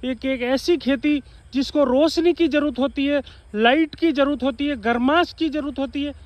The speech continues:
देख सकते हैं मैं किस तरह से आपको लाइव दिखाने की कोशिश कर रहा हूँ दोस्तों।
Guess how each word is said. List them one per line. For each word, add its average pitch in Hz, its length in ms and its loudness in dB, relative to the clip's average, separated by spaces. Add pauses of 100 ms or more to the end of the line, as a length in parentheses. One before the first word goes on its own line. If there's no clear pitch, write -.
(400)
देख 294 180 0
सकते 294 240 -8
हैं 269 120 -2
मैं 277 140 -2
किस - 260 -10
तरह 285 160 -4
से 277 120 -6
आपको 269 240 -6
लाइव 262 300 -2 (260)
दिखाने 262 400 -2
की 277 120 -8 (200)
कोशिश 254 340 -4
कर 277 140 -4
रहा 277 120 -2
हूँ 277 100 -2
दोस्तों। 285 380 -4